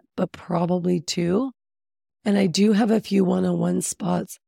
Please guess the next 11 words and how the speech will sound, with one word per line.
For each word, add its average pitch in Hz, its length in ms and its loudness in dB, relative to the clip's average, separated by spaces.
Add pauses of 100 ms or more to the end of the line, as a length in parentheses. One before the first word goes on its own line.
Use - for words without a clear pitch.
(300)
where 190 180 0
we 185 160 2
can 180 220 -2
deep 196 300 0
dive 175 360 -2
into 175 240 -2
helping 185 320 0
you 175 140 -2
integrate 185 560 0
these 180 240 -2
tools 170 500 -2